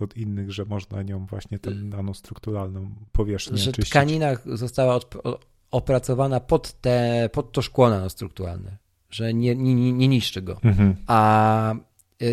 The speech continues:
Speaker 2: jeśli chodzi o ten zwykły model ze zwykłym szkłem, no to absolutnie Apple pisze w tej samej instrukcji zresztą, że można mieć mikrofibrą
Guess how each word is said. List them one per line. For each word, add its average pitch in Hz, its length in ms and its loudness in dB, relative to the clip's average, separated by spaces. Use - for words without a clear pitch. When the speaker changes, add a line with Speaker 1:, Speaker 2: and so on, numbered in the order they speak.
Speaker 2:
jeśli 135 280 -4
chodzi 139 220 4
o 139 40 4
ten 143 160 0
zwykły 147 360 2
model 131 360 2
ze 139 120 -2
zwykłym 131 380 0
szkłem, 220 340 -4
no 254 100 -4
to 208 180 -2
absolutnie 170 540 -2
Apple 147 200 -4
pisze - 240 -6
w - 40 -12
tej 135 120 0
samej 131 280 2
instrukcji 113 360 -6
zresztą, 135 320 -2
że 131 120 -2
można 127 280 -2
mieć 113 260 -2
mikrofibrą 110 720 0